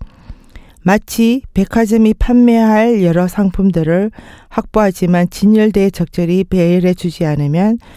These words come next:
고객들이 상품을 파악하는 데 어려움을 겪어 상품을 제대로 구매할 수 없듯이 방송에 진열된 시간대 틀에 배치하여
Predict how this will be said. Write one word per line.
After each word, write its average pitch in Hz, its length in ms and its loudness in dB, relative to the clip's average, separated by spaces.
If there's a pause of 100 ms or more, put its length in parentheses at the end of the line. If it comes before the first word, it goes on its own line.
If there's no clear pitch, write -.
(260)
고객들이 214 840 0
상품을 240 640 2
파악하는 180 680 0
데 208 320 0
어려움을 185 400 0
겪어 165 500 -6 (540)
상품을 240 680 2
제대로 180 440 -2
구매할 190 460 0
수 175 160 -6
없듯이 151 520 -8 (600)
방송에 226 680 2
진열된 185 680 0
시간대 190 600 -2
틀에 165 280 -4
배치하여 160 720 -4